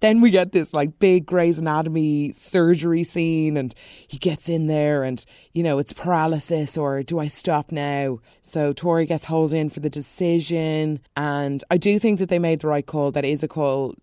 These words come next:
that Justin would have made if he was conscious.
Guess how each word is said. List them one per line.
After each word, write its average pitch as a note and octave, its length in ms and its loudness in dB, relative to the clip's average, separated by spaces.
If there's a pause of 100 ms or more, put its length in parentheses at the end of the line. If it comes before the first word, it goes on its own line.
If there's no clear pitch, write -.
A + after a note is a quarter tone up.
that C#3+ 320 -4
Justin B2+ 560 -8 (240)
would D3 180 2
have C3 160 -4
made C#3 540 -2
if C#3+ 120 -4
he C#3 120 -2
was C3 160 -6
conscious. C#3+ 640 -6